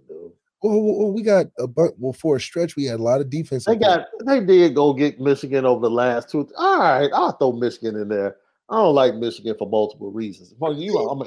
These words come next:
Speaker 1: Illinois grad and a Notre Dame fan. Come on, it's hard for me to like the state of
Speaker 2: Man,
Speaker 1: Michigan.
Speaker 2: there's some nice players up there that we grab here and there,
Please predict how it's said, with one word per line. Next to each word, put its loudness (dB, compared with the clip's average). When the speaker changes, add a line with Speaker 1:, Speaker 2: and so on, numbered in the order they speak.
Speaker 1:
Illinois 2
grad 2
and 0
a -6
Notre 2
Dame -2
fan. -4
Come -2
on, 0
it's -4
hard 4
for -10
me -6
to -6
like -4
the -20
state -6
of -2
Speaker 2:
Man, 4
Speaker 1:
Michigan. 4
Speaker 2:
there's 4
some 0
nice 6
players 4
up 2
there -2
that 0
we -6
grab 2
here -6
and -10
there, -16